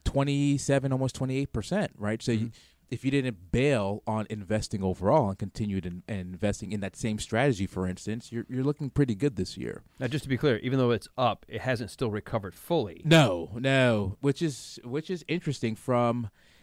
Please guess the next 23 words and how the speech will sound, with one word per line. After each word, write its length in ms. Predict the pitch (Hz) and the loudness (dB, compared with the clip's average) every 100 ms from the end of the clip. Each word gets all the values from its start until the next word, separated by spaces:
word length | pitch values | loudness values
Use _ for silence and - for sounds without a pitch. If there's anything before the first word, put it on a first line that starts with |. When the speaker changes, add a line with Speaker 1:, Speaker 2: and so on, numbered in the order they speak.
| - | 0
Speaker 1:
I 60 | |
think 160 | 151 220 | 4 4
from 160 | 147 117 | 2 0
January 640 | 127 127 143 143 143 143 | 4 4 4 4 6 6
of 200 | 117 90 | 4 0
last 520 | 104 113 117 117 - | -2 2 2 2 0
year, 120 | 107 | -4
so 80 | 95 | -4
January 280 | 95 110 113 | 0 0 0
twenty-two 760 | - 117 101 - 131 104 92 92 - _ | 0 0 0 -2 0 0 0 -6 -14 _
to 560 | - 117 107 98 92 87 _ _ _ 101 | -4 0 0 0 -4 -12 _ _ _ -6
this 320 | 92 135 - | 4 4 4
year, 460 | 104 95 92 95 90 _ _ _ _ - | -4 -4 -2 -2 -4 _ _ _ _ -4
I 60 | 113 | 0
think 140 | 123 | 2
nasdaq 460 | 113 113 110 110 104 | 2 0 0 -2 -4
is 80 | 104 | -8
still 460 | - - 123 117 98 | -8 -2 0 2 0
down, 440 | - 107 101 98 | -2 -2 -2 -2
like, 160 | 92 92 | -6 -8
fifteen 680 | - 107 - - 107 101 101 - | -6 -6 -4 -6 -2 -2 -2 -2
percent, 440 | 107 - 104 - | -4 0 -2 -2
some, 300 | - 110 107 | -4 -4 -4